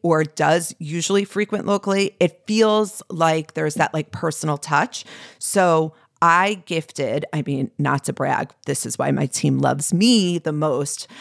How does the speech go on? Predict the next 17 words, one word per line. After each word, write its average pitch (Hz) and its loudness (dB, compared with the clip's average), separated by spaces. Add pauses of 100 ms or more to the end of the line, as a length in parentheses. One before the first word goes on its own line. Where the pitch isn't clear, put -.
(240)
I 202 -2
gifted 247 -2
everyone 185 -2
on 170 -2
my 160 -4
team. 156 -6
I 165 0
looked 165 0
up, 175 0
like, 147 -2
a 175 2
local 156 0
coffee 147 -4
shop 147 0
in 151 -2
their 143 -2
neighborhood 160 0